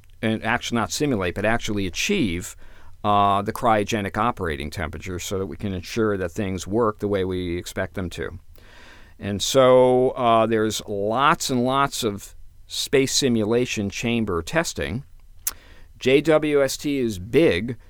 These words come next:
and so the final step of testing involves the largest cryogenic,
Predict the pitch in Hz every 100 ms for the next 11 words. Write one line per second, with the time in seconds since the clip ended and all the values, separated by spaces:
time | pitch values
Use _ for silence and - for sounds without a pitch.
0 | - - - - 117 110 123 120 117 117
1 | 113 113 107 - 139 170 175 156 135 120
2 | 117 - - 160 - 101 82 - 87 82
3 | - 78 92 92 - 110 117 110 110 107
4 | - - - 117 104 110 127 135 110 -
5 | - 113 107 98 - 101 95 -